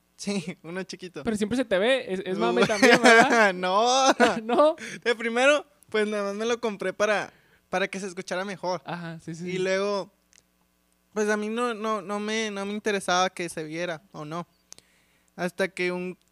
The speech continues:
Speaker 1: compañero de la facu le dijo a mi hermano que trabaja, trabajaban en el, en el banco. Dijo, "Oye, están bien, están chidos los videos, pero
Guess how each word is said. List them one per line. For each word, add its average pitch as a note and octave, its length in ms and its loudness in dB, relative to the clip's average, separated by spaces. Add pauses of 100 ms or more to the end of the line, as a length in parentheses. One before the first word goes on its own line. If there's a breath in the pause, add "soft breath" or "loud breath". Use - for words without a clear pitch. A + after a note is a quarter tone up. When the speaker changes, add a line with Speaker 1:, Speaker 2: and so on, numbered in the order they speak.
(180)
Speaker 1:
compañero G3 520 -2
de G#3+ 60 0
la A3 120 2
facu G#3 360 2
le F#3+ 140 -2
dijo F3 220 -4
a - 20 -4
mi F#3+ 100 -8
hermano E3+ 320 -6
que F#3+ 100 -16
trabaja, E3+ 380 -6 (400)
trabajaban E3 520 -6
en G3 120 -12
el, G3 220 -10
en F#3 120 -12
el F#3 100 -6
banco. F#3+ 320 -8 (380 soft breath)
Dijo, D#3+ 380 -6 (220)
"Oye, G#3+ 300 2
están F3+ 300 -2
bien, G#3+ 220 -4 (160)
están F#3+ 340 -2
chidos A#3 200 2
los A#3+ 120 0
videos, G3+ 380 0 (140)
pero E3 360 0